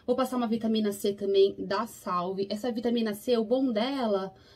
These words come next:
é que... Ai, caiu na minha boca. O bom dela é que ela ajuda a dar uma desinchada no rosto. Ela ativa a circulação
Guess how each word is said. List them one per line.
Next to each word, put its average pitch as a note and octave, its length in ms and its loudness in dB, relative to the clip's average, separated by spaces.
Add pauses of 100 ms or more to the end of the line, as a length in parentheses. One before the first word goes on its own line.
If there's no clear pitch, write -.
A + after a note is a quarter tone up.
(280)
é G3 120 -4
que... A3+ 1200 2 (440)
Ai, G3+ 140 -12
caiu G#3+ 140 -8
na G#3 60 -6
minha A3 120 -2
boca. - 380 -12 (760)
O - 80 -2
bom B3+ 280 6
dela B3+ 480 4
é A#3+ 120 0
que B3+ 220 -4
ela B3 640 -2
ajuda A3+ 480 0
a G#3+ 140 -4
dar A3 100 0
uma A3 160 0
desinchada G#3 640 0
no G#3+ 100 4
rosto. G3 580 -4
Ela G3 180 -2
ativa G#3+ 360 -4
a G#3+ 40 -2
circulação G3+ 880 -2